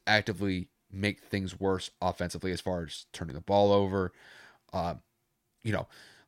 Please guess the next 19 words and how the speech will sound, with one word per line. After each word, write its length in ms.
like, 180
running 260
out 80
of 60
the 60
pocket 380
and 80
then 80
possibly 360
getting, 220
like, 140
intentional 340
grounding 320
calls 380
to 100
set 160
the 80
team 220
back. 240